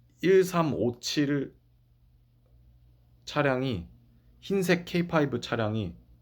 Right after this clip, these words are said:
제 폰 번호 앞자리 네 자리랑 똑같은 그 일삼오칠 흰색 케이파이브 차량이 기-, 지나가는 거예요. "와,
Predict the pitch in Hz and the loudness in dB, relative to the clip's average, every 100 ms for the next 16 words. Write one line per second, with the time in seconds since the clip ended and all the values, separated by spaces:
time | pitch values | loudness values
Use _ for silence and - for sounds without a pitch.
0 | - - _ - _ _ _ - - _ | -20 -20 _ -20 _ _ _ -20 -20 _
1 | - - - 175 156 156 131 98 - 123 | -4 -4 2 4 6 4 4 0 0 2
2 | 113 98 92 92 98 95 87 87 87 127 | 4 4 2 4 2 2 0 -2 -4 -4
3 | 135 - 104 117 - - - 120 - 156 | -6 -6 -10 -10 -12 -8 0 0 2 0
4 | 160 151 95 90 - 113 117 - _ _ | 0 -4 -2 -4 -6 -6 -6 -8 _ _
5 | _ _ _ _ _ _ _ _ _ _ | _ _ _ _ _ _ _ _ _ _
6 | - - - _ - 160 165 151 156 160 | -20 -20 -20 _ -4 0 2 0 0 0
7 | 160 143 120 - 117 104 92 87 - _ | 2 2 0 -2 0 0 0 -4 -8 _
8 | - - _ _ - - - 104 98 87 | -20 -20 _ _ -20 -16 -10 -2 0 0
9 | 82 80 80 87 90 - - - _ _ | -2 -4 -4 -4 -4 -8 -20 -20 _ _
10 | - _ - - - _ - - _ _ | -20 _ -20 -20 -20 _ -20 -20 _ _
11 | _ - - - - - - - 104 85 | _ -20 -20 -20 -20 -20 -14 -2 0 0